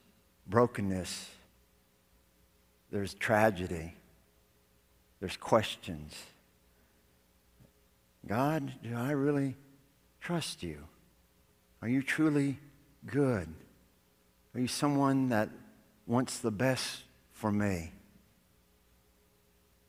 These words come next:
Are you someone that I really can call on to be my friend?" Can we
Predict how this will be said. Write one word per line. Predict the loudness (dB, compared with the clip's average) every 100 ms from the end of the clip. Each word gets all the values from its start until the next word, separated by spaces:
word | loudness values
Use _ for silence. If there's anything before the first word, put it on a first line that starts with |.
| _ -4
Are |
you | -2
someone | 0 2 4 6
that | 6 6
I |
really | 4 2 0
can | -4
call | -2 0 2 2
on | 2 0 -4 -8 -16 -20 _ _ _ -8
to | -4
be | -2
my | -2 -2 -4 -8 -16 -20 _ _ _
friend?" | -2 0 0 -2 -8 -16 -20 _ _ _ _ _ _ _ _ _ _ _ _ _ _ _ _ _ _ _ _
Can | -6 -2
we | 0 -2